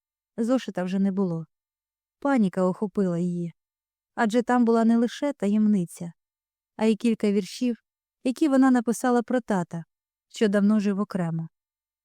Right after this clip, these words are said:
«Ігорю, віддай!» з криком увірвалася вона до його кімнати. «Я не брав», серйозно відповів він. «Справді». Але Настя не повірила.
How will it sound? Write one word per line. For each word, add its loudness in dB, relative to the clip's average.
«Ігорю, 4
віддай!» 2
з -16
криком 0
увірвалася 0
вона 2
до 0
його 2
кімнати. -2
«Я 2
не 4
брав», 0
серйозно 2
відповів -4
він. -2
«Справді». -2
Але 4
Настя 2
не 2
повірила. -2